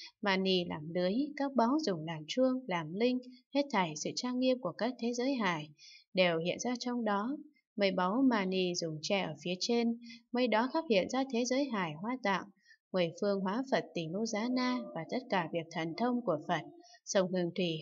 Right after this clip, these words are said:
lại vang ra âm thanh vi diệu, sương dương danh hiệu chư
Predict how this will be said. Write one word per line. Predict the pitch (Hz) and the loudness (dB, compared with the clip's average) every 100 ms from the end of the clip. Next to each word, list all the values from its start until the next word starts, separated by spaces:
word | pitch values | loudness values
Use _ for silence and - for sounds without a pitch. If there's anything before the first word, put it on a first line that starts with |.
| - | -2
lại | 190 - 175 190 | -2 0 -2 -2
vang | 190 | -2
ra | 190 | -2
âm | - 190 185 | -2 -2 -2
thanh | 190 175 165 | -2 -2 -2
vi | 175 170 | -4 -2
diệu, | 190 170 - - - _ | 2 2 0 -12 -20 _
sương | - 214 190 | -2 2 2
dương | 185 196 185 175 | 2 0 0 -2
danh | 185 175 | -4 -2
hiệu | 190 185 - | 2 0 0
chư | - | -2